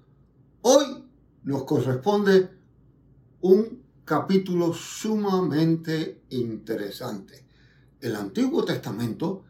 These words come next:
está lleno, desde el principio hasta las últimas páginas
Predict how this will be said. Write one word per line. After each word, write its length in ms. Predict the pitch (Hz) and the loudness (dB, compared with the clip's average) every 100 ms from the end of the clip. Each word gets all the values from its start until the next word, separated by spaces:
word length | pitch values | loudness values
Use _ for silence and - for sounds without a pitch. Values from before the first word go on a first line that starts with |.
| _ _ | _ _
está 260 | - - - 147 - | -20 -14 -10 -10 -12
lleno, 540 | - - 190 95 - - _ _ _ | -8 -2 0 0 -6 -14 _ _ _
desde 340 | - 143 131 131 | 0 2 4 2
el 120 | 127 | 2
principio 1000 | 139 120 113 240 277 254 247 214 - - - - | 0 -2 -2 0 0 2 4 2 2 -12 -20 -8
hasta 580 | 127 127 - 143 131 - | -8 -6 -4 -4 -4 -8
las 420 | 131 120 120 - 208 | -4 -2 -4 -2 0
últimas 460 | 254 240 214 190 | 0 0 0 0
páginas 560 | - 170 147 147 143 | 2 0 2 0 0